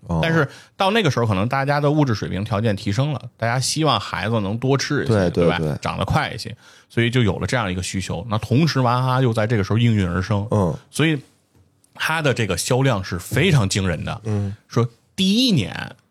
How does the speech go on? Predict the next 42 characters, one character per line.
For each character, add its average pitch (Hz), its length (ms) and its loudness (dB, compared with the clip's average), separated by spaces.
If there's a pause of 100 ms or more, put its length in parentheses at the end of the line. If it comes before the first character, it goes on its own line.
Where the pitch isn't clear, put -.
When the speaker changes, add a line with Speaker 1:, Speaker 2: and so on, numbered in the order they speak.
(120)
Speaker 2:
一 156 120 -2
九 139 100 2
八 120 140 2
八 139 80 2
年 123 200 2
一 143 140 2
经 139 160 2
问 120 160 4
世， 110 280 -4 (220)
它 127 120 -4
第 175 220 0
一 - 20 4
年 135 140 4
的 87 60 -2
销 92 220 0
量 92 200 -2
是 101 120 -6
四 - 260 -2
百 90 240 -6
八 - 140 -6
十 - 100 -6
八 196 220 -2
万。 170 180 0 (360)
Speaker 1:
嚯， - 340 -4 (580)
Speaker 2:
哎。 85 280 -6 (100)
Speaker 1:
这 117 180 0
个 90 200 0
很 - 200 -4 (120)
高 85 260 0
了。 78 180 -2
Speaker 2:
到 127 160 -2
了 123 100 0
第 190 180 -2
二 175 180 2
年 92 220 -4
是 104 160 0
两 110 180 -2
千 139 200 4
两 165 140 2
百 214 140 0
多 87 140 -4
万。 85 240 -4